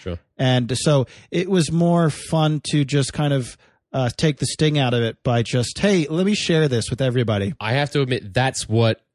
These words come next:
Speaker 1: the reason I raise it is 'cause that's what I really enjoyed about it, was that you didn't walk around with it like a wound.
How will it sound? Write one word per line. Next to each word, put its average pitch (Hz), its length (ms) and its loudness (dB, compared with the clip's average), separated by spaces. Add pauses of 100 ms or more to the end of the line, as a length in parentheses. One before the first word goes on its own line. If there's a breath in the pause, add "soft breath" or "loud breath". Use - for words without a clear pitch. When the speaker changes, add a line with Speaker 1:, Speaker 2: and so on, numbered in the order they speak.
Speaker 1:
the 113 140 -2
reason 117 320 2
I 104 60 2
raise 104 320 0
it 95 100 -2
is 92 80 -4
'cause 95 220 -6
that's 101 260 -2
what 101 100 0
I 95 40 0
really 90 360 0
enjoyed 82 360 -2
about 92 260 -2
it, - 220 -6
was 98 240 -2
that 104 200 -4
you 104 220 -2
didn't 120 400 -2 (220)
walk 98 260 -2
around 98 420 0
with 92 120 0
it 92 120 -6
like 87 200 -6
a 95 60 0
wound. 82 640 -2